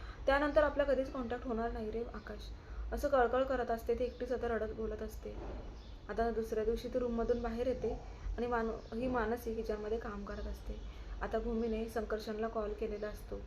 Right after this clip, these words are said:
ती त्याला सांगत असते की, "संकर्षण सर, मला तुमच्याशी खूप महत्त्वाचं बोलायचं आहे." पण हा मूर्ख नाश्ता करत असतो आणि त्यामुळे त्याचा फोन कट करतो. त्यानंतर भूमी बऱ्याच वेळा त्याला कॉल करते, पण तो फोनच उचलत नाही. मग आता भूमी तरीसुद्धा कॉल करायचं बंद करतच नाही, फोनच लावत असते.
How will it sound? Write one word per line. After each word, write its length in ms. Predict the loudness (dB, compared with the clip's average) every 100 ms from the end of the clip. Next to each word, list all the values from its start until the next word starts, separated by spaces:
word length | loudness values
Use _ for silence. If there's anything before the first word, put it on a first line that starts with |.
| -10 -12 -12 -12 -12 -4
ती 80 | 8
त्याला 180 | 8 8
सांगत 320 | 4 4 2
असते 200 | 4 2
की, 120 | 2
"संकर्षण 460 | 2 2 2 2 0
सर, 180 | 0 2
मला 200 | 2 0
तुमच्याशी 380 | 0 -2 -2 -2
खूप 120 | -2
महत्त्वाचं 460 | -2 2 0 0 -2
बोलायचं 420 | -2 -2 -6 -8
आहे." 80 | -8 -8 -8 -6 -6 -2 4
पण 120 | 4
हा 100 | 6
मूर्ख 320 | 4 2 2
नाश्ता 380 | 2 0 0 0
करत 240 | 4 2
असतो 260 | 2 0 0
आणि 160 | 0 0
त्यामुळे 300 | 0 0 -2
त्याचा 160 | -2
फोन 260 | -2 -2 0
कट 160 | -2
करतो. 400 | -2 -4 -6 -6 -8 -8 -8 -4 4
त्यानंतर 320 | 4 6 4
भूमी 260 | 4 2
बऱ्याच 320 | 4 4 4 2
वेळा 120 | 0
त्याला 220 | 2 0
कॉल 220 | 2 0
करते, 320 | 0 -2 -2
पण 200 | -2 -2
तो 40 | -2
फोनच 340 | -2 0 0
उचलत 340 | -4 -6 -6 -6
नाही. 140 | -10 -10 -12 -12 -12 -12 -4
मग 120 | 2
आता 180 | 2 2
भूमी 280 | 2 2 2 4
तरीसुद्धा 380 | 2 2 0
कॉल 200 | 2 2
करायचं 340 | 2 0 0 -2
बंद 180 | -2 -2
करतच 440 | 0 0 0 -2
नाही, 180 | -4 -4
फोनच 360 | 0 0 0 0
लावत 280 | -2 -2 -6
असते. 340 | -10 -10